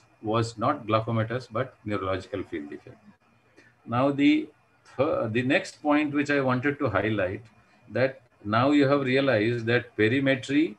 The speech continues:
initial test is important, follow-up is also important, so that you can judge the progression. For that purpose, means with that aim in mind, you have to do perimetry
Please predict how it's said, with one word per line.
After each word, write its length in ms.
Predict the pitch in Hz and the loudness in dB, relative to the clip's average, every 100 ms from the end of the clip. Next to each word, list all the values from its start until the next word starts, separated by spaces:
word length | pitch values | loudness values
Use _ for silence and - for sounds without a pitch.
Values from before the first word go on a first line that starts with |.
| _ _ _ | _ _ _
initial 460 | 98 107 113 143 139 | 0 2 2 2 2
test 300 | 131 127 - | 2 2 0
is 100 | 143 | 0
important, 580 | 139 127 127 - 180 - _ _ _ | 0 2 0 0 -10 -12 _ _ _
follow-up 520 | - 117 135 135 127 | 2 4 8 6 4
is 140 | 139 127 | 0 4
also 300 | 127 117 123 | 2 2 0
important, 540 | 120 117 110 120 139 - | 0 0 -2 -2 -8 -10
so 260 | - 127 123 | -8 -2 2
that 240 | 123 123 | 2 2
you 100 | 123 | 0
can 240 | 113 117 110 | 0 0 2
judge 260 | 113 127 | 2 0
the 120 | 123 | 0
progression. 640 | 131 117 104 98 92 87 87 - _ _ _ _ _ | -4 -2 0 0 -2 -6 -12 -18 _ _ _ _ _
For 220 | - 135 131 | 4 6 6
that 500 | 107 120 175 - - | 2 2 2 2 2
purpose, 760 | 123 101 98 98 131 - - _ _ _ _ _ _ _ - | 2 2 0 -2 -2 -10 -16 _ _ _ _ _ _ _ -2
means 240 | 113 113 | -2 0
with 160 | 123 110 | -2 2
that 380 | 131 147 - - - | 2 0 -6 -10 -2
aim 240 | 123 139 | 2 4
in 160 | 143 127 | 2 4
mind, 460 | 110 110 98 113 113 _ _ _ _ - | 4 4 2 -2 -6 _ _ _ _ -6
you 280 | 113 151 | 2 2
have 300 | 131 131 165 - | 4 2 2 -2
to 120 | 185 | -2
do 220 | 180 180 | 0 -2
perimetry 720 | 139 143 156 143 143 143 156 | 0 2 2 2 -2 0 0